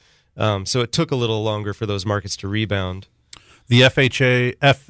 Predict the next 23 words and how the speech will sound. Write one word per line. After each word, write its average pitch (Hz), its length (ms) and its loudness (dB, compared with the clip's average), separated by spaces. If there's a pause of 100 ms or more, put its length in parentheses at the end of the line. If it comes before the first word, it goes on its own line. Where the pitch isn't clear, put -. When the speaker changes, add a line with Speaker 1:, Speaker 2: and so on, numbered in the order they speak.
(120)
Speaker 2:
H 127 360 4
F 127 220 4 (100)
A 123 400 6 (100)
Home 135 200 4
Price 123 380 0
Index, 123 640 0 (580)
um, 113 440 4
came 123 420 2
out 117 420 2
with 117 680 0
the 110 680 -2 (300)
second 180 600 2
smallest 156 800 4
annual 139 540 2
gain 120 580 2
in 117 180 0
a 110 60 2
four-year 117 500 2
run. 110 600 4 (480)
Um, 104 580 4 (100)
they 113 200 2
were 117 180 2
at 107 260 4